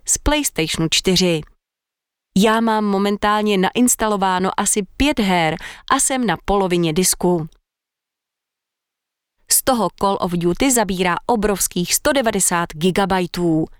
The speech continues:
Na druhou stranu třeba Spider-Man Miles Morales je ve verzi pro PlayStation pět menší o téměř třicet gigabajtů. Takže se dá říct, že díky výkonu PlayStationu pět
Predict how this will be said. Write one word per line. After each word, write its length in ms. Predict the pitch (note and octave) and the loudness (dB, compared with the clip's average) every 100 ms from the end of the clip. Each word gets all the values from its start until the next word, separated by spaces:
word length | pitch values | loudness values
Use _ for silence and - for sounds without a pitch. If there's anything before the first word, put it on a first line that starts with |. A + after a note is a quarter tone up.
| _ _ | _ _
Na 140 | G#3 G3+ | 0 0
druhou 320 | F#3+ G3+ G#3 | 0 0 0
stranu 360 | - G#3+ A3+ C4 | -2 -2 0 -2
třeba 340 | - A3 F#3+ | -2 0 0
Spider-Man 720 | - - E3+ E3+ E3+ E3+ G3 A#3+ - - B3+ | -2 -2 -4 0 2 2 0 -2 -10 -2 2
Miles 340 | D4 E4 D#4 - | 2 0 -2 -2
Morales 640 | G3 A#3+ C#4+ A#3+ E3+ E3 - - | 0 0 0 0 0 -2 -4 -6
je 180 | G3 G3+ | 0 2
ve 140 | E3+ D#3+ | 2 0
verzi 340 | E3 F3+ B3+ | 0 0 0
pro 200 | - G3+ | 0 -2
PlayStation 680 | - G#3+ A3+ - A3 G3 E3+ | -2 -2 -2 -2 0 0 0
pět 260 | A3+ B3 F#3 | 0 0 0
menší 480 | F#3+ C4+ C4+ B3+ | 2 2 2 0
o 120 | - F#3 | -2 -2
téměř 440 | F3+ F#3+ G#3 G3+ - | -2 0 0 0 -2
třicet 360 | - G3 G3 E3+ | -2 0 0 -2
gigabajtů. 760 | E3+ F3+ F#3+ F3+ E3+ F3 D#3+ D3 - _ _ _ | -2 0 0 0 0 0 0 -4 -8 _ _ _
Takže 260 | F4 E4 D#4 | -2 0 0
se 120 | A3+ | 0
dá 220 | E3+ D#3+ | -2 -2
říct, 400 | F3 B3+ C4+ - - - - | 0 2 2 -2 -8 -8 0
že 140 | G3 | 0
díky 340 | E3+ F3 - D#3 | 2 -2 -2 -2
výkonu 520 | D#3+ - F#3 A3 C4 - - | -2 0 2 2 0 -4 -4
PlayStationu 720 | A#3+ D#4+ D4+ B3 B3 - E3 - | 0 0 0 -2 -2 0 -2 0
pět 300 | F3+ - | 0 0